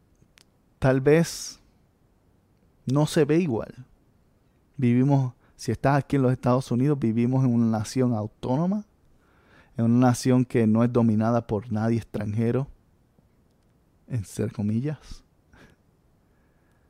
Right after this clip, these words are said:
Y dentro de este espacio de libertad existen otras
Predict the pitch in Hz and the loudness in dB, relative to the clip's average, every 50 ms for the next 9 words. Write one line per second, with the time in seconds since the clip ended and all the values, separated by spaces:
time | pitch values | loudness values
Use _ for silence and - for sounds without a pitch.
0 | _ _ _ _ _ _ _ _ _ _ _ _ _ _ _ _ _ _ _ _ | _ _ _ _ _ _ _ _ _ _ _ _ _ _ _ _ _ _ _ _
1 | _ _ _ _ - _ _ _ 160 165 160 151 151 139 - _ _ _ _ _ | _ _ _ _ -20 _ _ _ 10 10 10 10 8 6 2 _ _ _ _ _
2 | _ _ _ _ _ _ _ _ _ _ _ _ 143 151 151 151 147 - 143 135 | _ _ _ _ _ _ _ _ _ _ _ _ 2 4 4 4 4 2 2 2
3 | 131 143 156 190 190 - _ 202 180 - - - 151 - - 170 156 - - 160 | 4 4 4 4 2 0 _ -2 -2 -2 -2 -6 -8 -4 -4 -4 -4 -2 0 2
4 | 151 139 135 127 123 120 117 113 107 104 - - 156 156 135 107 110 117 - _ | 4 4 4 4 2 2 2 2 0 -2 -4 -2 0 0 0 -2 -4 -8 -12 _
5 | _ _ _ _ _ _ _ _ _ _ _ _ _ _ _ - _ - - - | _ _ _ _ _ _ _ _ _ _ _ _ _ _ _ -20 _ -20 -18 -4
6 | - 127 - - 156 160 - - 147 139 147 170 196 - 185 170 | -4 -2 0 0 0 0 2 0 0 2 2 0 0 0 -2 -4